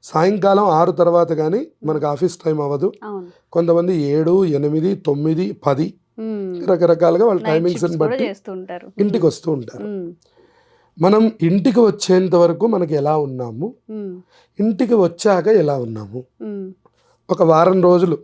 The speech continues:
Speaker 2: మ్మ్.
Speaker 1: మనం దాన్ని ఒక పరిశీలనం చేసుకోవాల్సిన అవసరం ఉంది.
Speaker 2: మ్మ్.
Speaker 1: ఇక మన ఒంట్లో ఉన్నటువంటి అంశం,
Speaker 2: మ్మ్.
Speaker 1: అంటే మనకి తగిలినటువంటి నరదృష్టిని ఎట్లా గమనించాలి అంటే,
Speaker 2: మ్మ్.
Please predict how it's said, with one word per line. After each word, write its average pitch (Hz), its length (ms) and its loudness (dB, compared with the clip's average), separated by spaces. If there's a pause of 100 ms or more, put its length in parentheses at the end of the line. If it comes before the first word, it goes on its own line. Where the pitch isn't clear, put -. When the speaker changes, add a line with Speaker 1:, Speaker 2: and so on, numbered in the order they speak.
(160)
Speaker 2:
మ్మ్. 196 240 -12 (460)
Speaker 1:
మనం 147 420 -2 (120)
దాన్ని 143 360 -2 (1000)
ఒక 156 180 0 (540)
పరిశీలనం 190 540 2
చేసుకోవాల్సిన 131 680 -8
అవసరం 110 300 -16
ఉంది. - 340 -16
Speaker 2:
మ్మ్. 185 320 -8 (840)
Speaker 1:
ఇక 180 100 4
మన 170 260 4
ఒంట్లో 190 560 4
ఉన్నటువంటి 202 520 4
అంశం, 160 360 2 (200)
Speaker 2:
మ్మ్. 220 100 -10
Speaker 1:
అంటే 196 160 0
మనకి 175 340 0
తగిలినటువంటి 196 760 2
నరదృష్టిని 175 640 -2
ఎట్లా 165 260 -2
గమనించాలి 147 720 -4
అంటే, 127 560 -18
Speaker 2:
మ్మ్. 196 280 -12